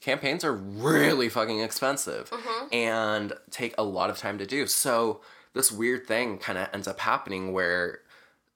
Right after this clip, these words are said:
Speaker 1: certain members of Congress will just spend so much time and so much of their day working on raising money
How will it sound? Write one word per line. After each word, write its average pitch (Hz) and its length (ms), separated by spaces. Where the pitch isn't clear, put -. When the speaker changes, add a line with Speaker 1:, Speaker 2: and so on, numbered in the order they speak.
Speaker 1:
certain 117 380
members 101 300
of 101 60
Congress 107 400
will 104 80
just 101 180
spend 101 300
so - 540
much 104 320
time 98 600
and 104 140
so - 260
much 107 200
of 90 140
their 92 120
day 92 320
working 92 520
on 87 220
raising 90 360
money 92 420